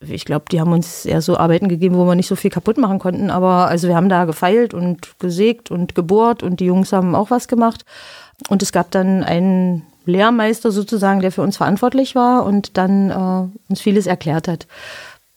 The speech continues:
So im Nachhinein finde ich's gar nicht so schlecht, weil man einfach tatsächlich auch gesehen hat, wie so ein Leben in einer, in einem Betrieb funktioniert, ja.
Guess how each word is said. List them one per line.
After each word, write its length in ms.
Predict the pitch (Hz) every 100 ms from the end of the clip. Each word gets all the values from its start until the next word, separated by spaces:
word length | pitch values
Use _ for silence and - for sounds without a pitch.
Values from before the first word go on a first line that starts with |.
| _
So 100 | 180
im 120 | 180
Nachhinein 400 | 165 170 247 254
finde 180 | - 226
ich's 80 | 226
gar 120 | 196
nicht 100 | 214
so 60 | 202
schlecht, 380 | 185 185 240 -
weil 80 | 202
man 100 | 196
einfach 280 | 190 214 -
tatsächlich 480 | 202 202 196 220
auch 180 | 190 190
gesehen 340 | - 165 190 214
hat, 180 | 202 180
wie 140 | 196
so 100 | 185
ein 120 | 196
Leben 460 | 190 196 208 196 185
in 340 | 185 185 185
einer, 600 | 175 180 185 185 180 175
in 80 | 180
einem 160 | 175 185
Betrieb 400 | 190 - 254 254
funktioniert, 600 | - 165 - 170 165 156
ja. 160 | 170